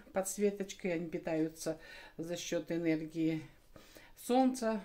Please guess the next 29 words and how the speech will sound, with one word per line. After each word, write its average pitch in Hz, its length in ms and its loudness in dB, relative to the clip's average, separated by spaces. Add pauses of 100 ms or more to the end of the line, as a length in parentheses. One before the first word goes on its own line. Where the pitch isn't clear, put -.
а 175 120 -4
потом 254 580 4
ночью 196 420 -2
подсвечивают. 156 760 -2 (560)
И 269 120 -2
цветок 226 520 0 (240)
как 180 240 -2
бы 180 180 2 (300)
дальше 170 440 0
продолжает 160 680 0 (600)
расти 165 440 -2
под 156 240 -2
солнечными 170 540 -2
лучами. 151 560 -4 (600)
Рядышком 208 640 2
вот 202 240 -2
у - 20 4
меня 196 300 6
с - 140 -6
шифлерой 226 600 4 (220)
стоит, 208 460 2
вот, 202 120 -6 (400)
как 170 220 -6
видите, 196 420 0 (380)
герань, 170 420 4
или 254 220 0
правильно 220 400 6
ее 185 140 2
как - 120 -18